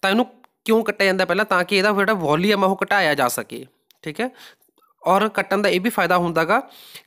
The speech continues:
ਕਿ ਜਿਹੜਾ ਵੇਸਟ ਹੈ ਉਹਨੂੰ ਕੋਈ ਵੀ ਬੰਦਾ ਰੀਸਾਈਕਲ ਨਾ ਕਰ ਸਕੇ, ਤਾਂ ਕਿ ਉਹਨੂੰ ਦੁਬਾਰਾ ਮਾਰਕੀਟ ਵਿੱਚ ਨਾ ਭੇਜ ਸਕੇ। ਤਾਂ ਉਸ ਕੱਟਣ ਦੀ ਪ੍ਰੋਸੈਸ ਨੂੰ ਕੀ ਕਹਿੰਦੇ ਨੇ? ਪਹਿਲੀ ਆਪਸ਼ਨ ਹੈ ਮੋਲਟਿੰਗ, ਦੂਜੀ ਹੈ ਕਟਿੰਗ, ਤੀਜੀ ਹੈ ਸ਼ਰੈਡਿੰਗ, ਚੌਥੀ ਹੈ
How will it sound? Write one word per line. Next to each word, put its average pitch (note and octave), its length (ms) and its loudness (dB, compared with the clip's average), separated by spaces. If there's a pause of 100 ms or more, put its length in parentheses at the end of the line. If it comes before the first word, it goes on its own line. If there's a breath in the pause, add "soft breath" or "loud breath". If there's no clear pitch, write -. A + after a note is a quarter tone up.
ਕਿ A3 80 2
ਜਿਹੜਾ G3+ 200 0
ਵੇਸਟ F#3 640 -2
ਹੈ F3+ 120 0
ਉਹਨੂੰ G#3 300 -2
ਕੋਈ G#3+ 280 0
ਵੀ A3+ 160 -4
ਬੰਦਾ F#3 360 0
ਰੀਸਾਈਕਲ E3 720 0
ਨਾ D3+ 120 0
ਕਰ D3 140 -2
ਸਕੇ, E3+ 320 -2
ਤਾਂ E3+ 220 0
ਕਿ E3+ 100 -4
ਉਹਨੂੰ F#3 160 0
ਦੁਬਾਰਾ D#3 320 0
ਮਾਰਕੀਟ D3 400 -2
ਵਿੱਚ D3 220 -4
ਨਾ D3 200 0
ਭੇਜ D3+ 260 -4
ਸਕੇ। - 340 -10 (1500 loud breath)
ਤਾਂ G3+ 80 0
ਉਸ A3 140 0
ਕੱਟਣ G3+ 260 -2
ਦੀ A3+ 100 0
ਪ੍ਰੋਸੈਸ F#3+ 420 0
ਨੂੰ G#3 100 0
ਕੀ G3 140 -6
ਕਹਿੰਦੇ F3 260 -2
ਨੇ? G#3 60 0
ਪਹਿਲੀ F#3 260 0
ਆਪਸ਼ਨ G3 260 -2
ਹੈ G3+ 60 0
ਮੋਲਟਿੰਗ, E3+ 540 2
ਦੂਜੀ E3+ 320 -2
ਹੈ F#3 60 0
ਕਟਿੰਗ, F3+ 420 -2
ਤੀਜੀ E3+ 320 -2
ਹੈ E3+ 60 2
ਸ਼ਰੈਡਿੰਗ, E3+ 600 -2
ਚੌਥੀ F3 460 -2
ਹੈ A#3+ 120 0